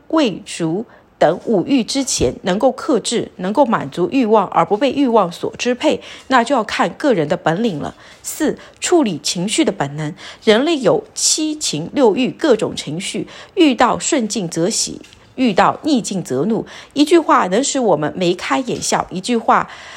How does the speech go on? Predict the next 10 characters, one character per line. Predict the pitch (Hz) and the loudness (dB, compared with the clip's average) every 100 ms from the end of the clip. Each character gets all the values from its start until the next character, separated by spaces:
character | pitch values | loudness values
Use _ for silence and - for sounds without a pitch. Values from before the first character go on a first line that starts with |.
| - - | -14 2
能 | 196 | 4
让 | 240 285 | 4 2
我 | 185 | 4
们 | 147 170 | 2 0
立 | 294 220 | -2 -4
刻 | - 233 - | -2 -4 0
怒 | 294 | 0
气 | 185 - 151 | 0 -2 -4
冲 | - 170 165 | -8 -8 -8
天。 | - 170 | -2 -2